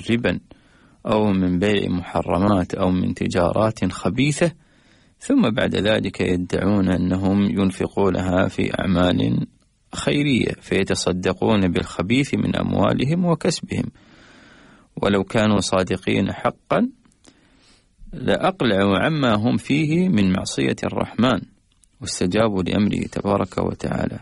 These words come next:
ولكن هذه يدل على، آه، يدل على، آه، رغبتهم في المباهاة وإظهار حسن العمل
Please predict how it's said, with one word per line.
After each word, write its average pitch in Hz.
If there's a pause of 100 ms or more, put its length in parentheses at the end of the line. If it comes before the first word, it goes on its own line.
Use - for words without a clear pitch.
(1080)
ولكن 190
هذه 139
يدل 95
على، 92 (720)
آه، 90 (180)
يدل 131
على، 95 (440)
آه، - (380)
رغبتهم 113
في 117 (340)
المباهاة 107 (1080)
وإظهار 104 (120)
حسن 147
العمل 120